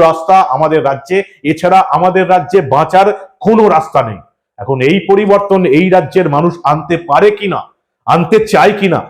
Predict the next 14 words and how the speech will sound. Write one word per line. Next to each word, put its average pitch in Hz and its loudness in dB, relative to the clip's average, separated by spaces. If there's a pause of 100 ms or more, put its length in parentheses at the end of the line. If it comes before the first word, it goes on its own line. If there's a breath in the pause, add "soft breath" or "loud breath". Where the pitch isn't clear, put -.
(140)
সেটাই 160 -2
এখন 139 -2
দেখার। 120 -4
কি 190 -2
বলবেন 175 2
আপনারা? 120 -2 (600)
জ্বলছে 185 0
মুর্শিদাবাদ, 190 2
জ্বলছে 151 -2
বাংলা। 123 -4 (760)
আগামী 151 0
বুধবার 180 0
মমতা 165 2
বন্দ্যোপাধ্যায় 165 2